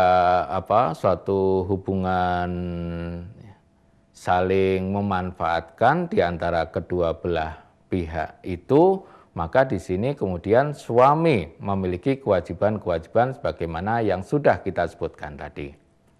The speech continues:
Istri dapat membebaskan suaminya dari kewajiban terhadap dirinya.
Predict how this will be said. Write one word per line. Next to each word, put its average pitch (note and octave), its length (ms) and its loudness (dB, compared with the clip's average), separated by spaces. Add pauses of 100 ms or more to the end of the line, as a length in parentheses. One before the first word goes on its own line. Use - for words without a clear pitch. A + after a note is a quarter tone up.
(960)
Istri G3 440 8
dapat F3+ 360 6
membebaskan C#3+ 880 4
suaminya C3 560 4
dari A#2 240 4
kewajiban A2+ 720 2
terhadap G2+ 480 0
dirinya. D2+ 480 -6